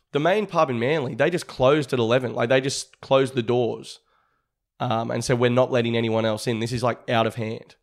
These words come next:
And this is just, like, a normal Saturday night. Like, you just can't go into the pubs. Like, that, uh, huge pub session I had the other,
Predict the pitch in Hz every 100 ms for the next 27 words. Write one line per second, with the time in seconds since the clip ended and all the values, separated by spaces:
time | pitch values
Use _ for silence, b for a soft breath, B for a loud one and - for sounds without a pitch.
0 | _ _ _ _ _ _ _ - 147 202
1 | 196 220 202 160 117 123 147 156 151 143
2 | - - 139 135 123 131 139 120 - 123
3 | 156 - 151 147 143 139 127 131 127 110
4 | 123 127 - - b b b b b b
5 | b b - - 139 175 170 - 135 131
6 | 120 147 139 - 131 123 127 127 117 120
7 | 110 117 113 113